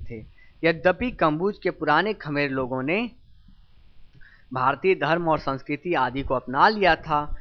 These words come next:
और वे भारत की संस्कृत भाषा को भी शासन, पठन पाठन तथा धार्मिक कृत्यों के लिए प्रयुक्त करने लग गए थे, पर ऐसे लोग भी वहाँ विद्यमान थे जो केवल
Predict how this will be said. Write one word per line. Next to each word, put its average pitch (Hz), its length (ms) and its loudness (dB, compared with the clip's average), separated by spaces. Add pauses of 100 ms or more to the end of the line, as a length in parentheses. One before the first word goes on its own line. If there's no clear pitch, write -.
(200)
और 170 200 8
वे 196 140 2
भारत 147 440 0
की 170 80 -4
संस्कृत 135 540 -4
भाषा 120 360 -4
को 135 220 -6
भी 196 180 -4
शासन, 151 500 -2
पठन 131 360 -6
पाठन 123 380 -6
तथा 127 420 -4 (300)
धार्मिक 170 440 4
कृत्यों 156 360 -4
के 143 200 -4
लिए 151 160 -2
प्रयुक्त 156 460 -6
करने 139 460 -4 (300)
लग 190 220 2
गए 156 220 4
थे, 135 220 -10
पर 233 320 4 (180)
ऐसे 139 360 -2
लोग 175 320 0
भी 165 100 0
वहाँ 135 240 0
विद्यमान 120 640 -6 (100)
थे 220 160 -2 (360)
जो 220 120 4
केवल 175 400 2